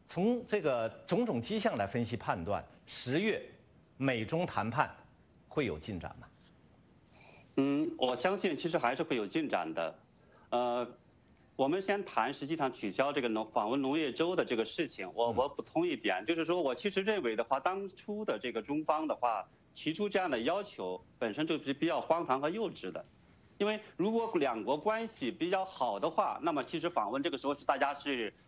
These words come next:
Speaker 2: 呃，加强两-，这两国之间的一种感情，促进了这种交流。而现在的话呢，是属于中方本身是在，呃，停买，是已经在承诺之后，甚至不买大，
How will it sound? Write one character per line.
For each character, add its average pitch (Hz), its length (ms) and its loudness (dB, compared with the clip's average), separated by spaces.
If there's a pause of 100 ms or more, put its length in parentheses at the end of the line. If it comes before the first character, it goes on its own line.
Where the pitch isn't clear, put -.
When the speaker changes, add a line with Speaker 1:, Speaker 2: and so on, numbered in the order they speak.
Speaker 2:
呃， 117 120 0
加 151 160 2
强 143 160 0
两-， 131 200 -2
这 139 140 -4
两 117 240 0
国 120 140 0
之 - 20 -6
间 147 140 2
的 147 60 -2
一 143 40 -4
种 147 100 0
感 90 240 0
情， 104 380 -2 (260)
促 - 160 2
进 170 200 2
了 117 100 0
这 139 100 4
种 117 140 2
交 147 220 2
流。 90 280 -2 (300)
而 147 100 2
现 214 220 0
在 226 180 2
的 147 80 0
话 170 160 2
呢， 131 140 -4
是 151 140 -6
属 - 180 -12
于 113 140 -4
中 170 200 0
方 175 240 2
本 98 240 -2
身 151 200 -2
是 151 120 -4
在， 117 460 0 (240)
呃， 110 180 2
停 127 380 0
买， 113 260 0 (160)
是 - 120 -6
已 135 120 2
经 143 140 0
在 170 100 2
承 143 300 0
诺 220 180 2
之 135 140 -2
后， 196 240 0
甚 135 160 0
至 127 60 -2
不 147 180 0
买 95 240 2
大， 127 260 0